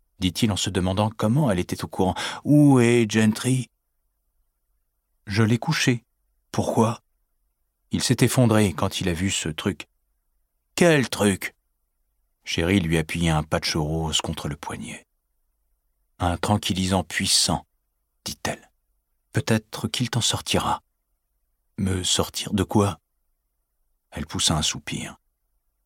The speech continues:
Laisse tomber. » Il se réveilla au lit avec Sherry Chesterfield.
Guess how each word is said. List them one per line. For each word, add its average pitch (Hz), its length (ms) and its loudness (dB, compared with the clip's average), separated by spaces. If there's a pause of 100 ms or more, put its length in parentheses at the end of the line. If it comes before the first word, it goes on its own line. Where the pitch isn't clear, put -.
(720)
Laisse 135 340 0
tomber. » - 260 -2 (1900)
Il - 100 0
se - 120 2
réveilla 87 420 2
au 85 120 2
lit 120 180 2
avec 78 180 -2
Sherry 104 440 -2
Chesterfield. - 1000 -6